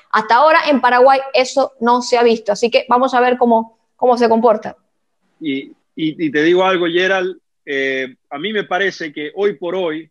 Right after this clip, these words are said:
Speaker 2: a diferencia de muchas otras eliminatorias, Venezuela en cuanto a nómina, en cuanto a nómina, en cuanto a nombre, en cuanto a talento, es más que Paraguay hoy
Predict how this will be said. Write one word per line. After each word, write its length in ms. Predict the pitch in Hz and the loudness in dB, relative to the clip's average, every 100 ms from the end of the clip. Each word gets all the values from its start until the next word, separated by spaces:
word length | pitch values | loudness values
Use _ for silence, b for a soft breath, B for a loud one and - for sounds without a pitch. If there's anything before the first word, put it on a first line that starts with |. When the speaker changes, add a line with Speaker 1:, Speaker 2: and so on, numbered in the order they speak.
| _ _ - | _ _ -16
Speaker 2:
a 80 | 143 | -10
diferencia 480 | 143 156 180 175 | -10 -8 -10 -10
de 80 | 170 | -10
muchas 260 | 190 - 170 | -12 -10 -8
otras 300 | 180 165 156 | -8 -8 -8
eliminatorias, 840 | 156 156 151 151 165 151 147 - _ | -8 -10 -14 -8 -6 -6 -10 -14 _
Venezuela 460 | 147 147 175 196 | -14 -12 -8 -6
en 80 | 185 | -6
cuanto 260 | 175 165 156 | -8 -8 -8
a 60 | |
nómina, 460 | 156 190 170 147 151 151 | -6 -6 -8 -10 -14 -14
en 180 | 143 139 | -12 -10
cuanto 260 | 147 143 | -10 -8
a 60 | 143 | -4
nómina, 400 | 190 196 156 147 | -2 -2 -4 -8
en 80 | 131 | -12
cuanto 320 | 143 139 143 | -14 -10 -8
a 40 | |
nombre, 340 | 165 196 175 160 | -4 -6 -4 -6
en 80 | 151 | -6
cuanto 240 | 147 143 | -10 -10
a 40 | |
talento, 600 | 139 151 202 175 151 170 - _ _ _ _ _ | -6 -4 -2 -4 -6 -10 -12 _ _ _ _ _
es 120 | 190 | -2
más 200 | 185 220 | 0 -2
que 120 | 185 | -2
Paraguay 480 | 170 160 160 190 175 | -4 -2 0 0 0
hoy 340 | 196 160 147 | 0 -2 -8